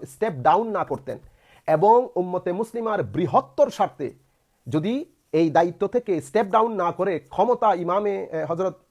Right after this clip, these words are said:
আ, মুয়াবিয়া রাদিয়াল্লাহু তাআলার হাতে ছেড়ে না দিতেন, তাহলে উম্মতে মুসলিমা যে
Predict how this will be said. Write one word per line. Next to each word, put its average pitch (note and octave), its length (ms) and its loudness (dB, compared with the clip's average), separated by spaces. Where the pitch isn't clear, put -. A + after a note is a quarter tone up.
আ, B2+ 220 -2
মুয়াবিয়া D3+ 320 4
রাদিয়াল্লাহু G3+ 280 -2
তাআলার F#3+ 180 -6
হাতে E3 140 -6
ছেড়ে G3 200 -4
না F3 140 -2
দিতেন, C3+ 260 -10
তাহলে A3+ 440 4
উম্মতে F#3+ 340 -2
মুসলিমা A3+ 460 -2
যে F3+ 320 0